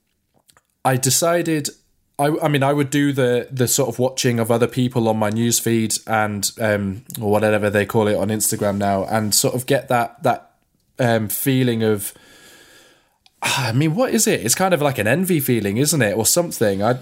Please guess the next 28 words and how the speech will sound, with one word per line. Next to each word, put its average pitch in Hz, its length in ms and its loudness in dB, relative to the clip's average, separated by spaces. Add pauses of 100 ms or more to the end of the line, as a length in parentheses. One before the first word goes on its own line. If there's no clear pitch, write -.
I 131 40 2
don't 151 180 0
know 139 100 2
how 127 140 2
to 117 120 -4
describe 151 480 0
it, 110 120 -6
but 90 120 -4
we 131 180 0
all 170 140 0
get 143 240 0
it. 98 120 -2
It's 113 140 0
like 131 140 2
a 139 40 2
cloudy 139 500 0
head 135 320 0
of, 107 420 -2
of, 113 340 -2 (280)
you 131 80 0
know, 98 280 0 (340)
"I 143 120 2
wanna 190 180 0
be 110 100 0
able 110 120 2
to - 100 -4
do 101 180 0
that." 113 640 -2